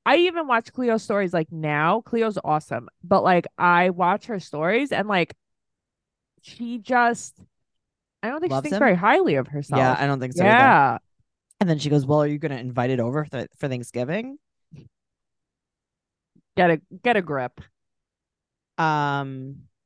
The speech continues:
Speaker 2: yeah. I don't know, man.
Speaker 1: I don't
Speaker 2: S-
Speaker 1: know. I, she just, she's insecure.
Speaker 2: Um,
Speaker 1: Jane is coming over.
Speaker 2: Jane is coming over.
Speaker 1: And Chri-
Speaker 2: And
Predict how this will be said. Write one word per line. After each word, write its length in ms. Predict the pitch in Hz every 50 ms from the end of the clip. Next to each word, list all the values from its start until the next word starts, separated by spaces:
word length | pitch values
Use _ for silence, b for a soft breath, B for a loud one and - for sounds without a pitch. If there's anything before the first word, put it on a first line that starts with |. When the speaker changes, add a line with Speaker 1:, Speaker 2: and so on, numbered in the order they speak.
| _ _ _ _ _ _ _ _ _ _ _ _ _ _ _ _ -
Speaker 2:
yeah. 120 | - - - _ _ _ _ _ _ _ _
I 100 | - 143
don't 100 | 131 113
know, 120 | 104 98 -
man. 340 | - 90 95 95 113 - - - _ _ b b b
Speaker 1:
I 140 | 196 185 180
don't 100 | 175 160
Speaker 2:
S- 40 |
Speaker 1:
know. 200 | 151 147 143 110 -
I, 380 | - 110 185 202 202 165 135 165
she 220 | - - - 220
just, 240 | 190 214 208 196 - _ _ _ _
she's 220 | - - 208 185
insecure. 540 | 170 160 147 - - - 156 107 113 135 - - _ _ _ _ _ _ _ _ _ _ _ _ _ _ _ _ _ _ -
Speaker 2:
Um, 920 | - 143 139 139 139 131 131 127 123 123 120 120 117 117 110 110 107 - -
Speaker 1:
Jane 280 | - 170 165 165 160
is 140 | 160 156 -
coming 300 | - - 147 143 135 131
over. 460 | 127 131 127 - 120 - - - - _ _ _ _ _ _ _ _ _ _ _ _ _ _ _ _ _ _ _ _ _ _ _ _ _ _ _ _ _ _ _ _ _ _ _ _ _ _ -
Speaker 2:
Jane 280 | - 165 151 156 160 175
is 100 | 190 220
coming 260 | - 185 165 139 127
over. 520 | 117 92 87 - - - - - - 175 - _ _ _ _ _ _ -
Speaker 1:
And 320 | 160 160 151 143 139 143 139
Chri- 40 | 139
Speaker 2:
And 120 | 139 -